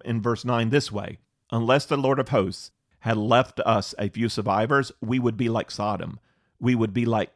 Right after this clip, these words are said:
Gomorrah." Well, the next passage in Isaiah chapter one begins in verse ten this way, "Hear the word of the Lord, you rulers of Sodom. Give ear to the instructions of our God, you people of Gomorrah."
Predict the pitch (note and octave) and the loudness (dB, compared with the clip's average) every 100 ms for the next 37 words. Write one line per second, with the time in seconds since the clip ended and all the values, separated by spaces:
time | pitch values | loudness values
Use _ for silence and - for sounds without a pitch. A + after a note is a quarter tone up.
0 | _ A2+ B2+ C#3 E2+ - _ _ _ _ | _ 0 4 2 2 -6 _ _ _ _
1 | _ _ _ _ _ _ _ _ _ - | _ _ _ _ _ _ _ _ _ 0
2 | C3+ C3+ B2 E3 F#3 G#3 D#3 A#2 A2+ G#2+ | 4 6 4 2 0 -2 -2 -2 -2 -2
3 | G#2+ G#2+ G2+ - A#2 G#2 G2 F#2+ B2+ _ | 0 0 -2 -2 -4 -4 -2 -4 -4 _
4 | _ - A2+ A#2+ A#2+ B2 A2+ B2 - - | _ -6 0 0 0 -2 2 0 0 0
5 | G#3 D3 B2+ C#3+ _ _ _ C#3+ F#3 - | 2 2 0 -4 _ _ _ 2 4 4
6 | A2+ D2+ - - _ _ _ _ _ _ | -2 -4 -6 -20 _ _ _ _ _ _
7 | _ - C#3 E3+ D#3+ C#3 C3+ B2 A2+ A#2+ | _ -2 4 4 4 4 4 2 0 4
8 | E3 C3+ G#2+ A2+ G#2 B2+ C3 A2+ G2+ F2 | 6 6 4 0 0 2 2 2 0 -6
9 | - G#2 - B2 G#2 F#2 - - _ _ | -6 -8 2 4 4 2 -8 -18 _ _
10 | _ C3 B2+ G3 F3 D3+ C#3 A#2+ A#2 - | _ 0 2 6 6 6 2 -2 -2 0
11 | C#3+ - B2 A#2 A2+ A#2+ A2+ G#2+ D3+ A#2+ | -2 0 -4 -2 2 4 4 6 6 6
12 | G2 G#2+ A2+ A#2+ C3+ A2+ G2 G#2 - _ | 4 2 0 0 -2 -2 -2 -4 -6 _
13 | _ - F#2 A2 A2 F#2 E2+ | _ -6 0 2 2 2 -2